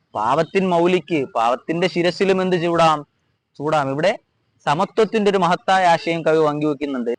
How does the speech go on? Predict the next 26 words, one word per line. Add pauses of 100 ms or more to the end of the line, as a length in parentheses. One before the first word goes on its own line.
(120)
എല്ലാവർക്കും
ഒരുപോലെ (600)
പ്രധാനപ്പെട്ട
പൂ,
ഒരേപോലെ
ഉപയോഗിക്കാൻ
കഴിയുന്ന, (300)
ആർക്കും
വേർതിരിവില്ലാത്തൊരു
പൂവിനെ (320)
നമുക്കിവിടെ
കാണാം.
പാവപ്പെട്ടവനും
പണക്കാരനും
എല്ലാം
എന്ത് (340)
സമമായി (560)
സ്വീകരിക്കാൻ
കഴിയുന്ന
ഒരു
മനസ്സിനുടമയാണ്
പൂവ്, (140)
ഇല്ലേ?
ഈ (100)
പൂവിനെയാണല്ലോ
ഞാൻ